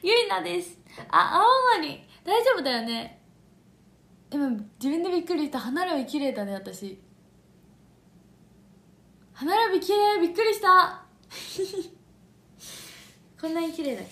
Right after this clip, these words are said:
け？びっくり。よし。あ、今日画面が大きいから、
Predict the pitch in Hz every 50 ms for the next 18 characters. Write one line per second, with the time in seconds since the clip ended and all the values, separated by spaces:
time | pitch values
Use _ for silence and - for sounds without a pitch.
0 | - - - - - - - _ _ _ - _ _ _ _ _ - _ _ _
1 | _ - - 233 214 - - 247 214 214 214 - _ _ _ - - - _ -
2 | _ _ - - - _ _ - - _ _ _ _ _ - 226 233 233 208 -
3 | - - _ _ _ _ _ _ _ _ _ - - - - - - 233 240 -
4 | - 339 - - 269 269 302 339 359 392 381 381 381 381 370 370 - 392 370 -
5 | - - - 110 - -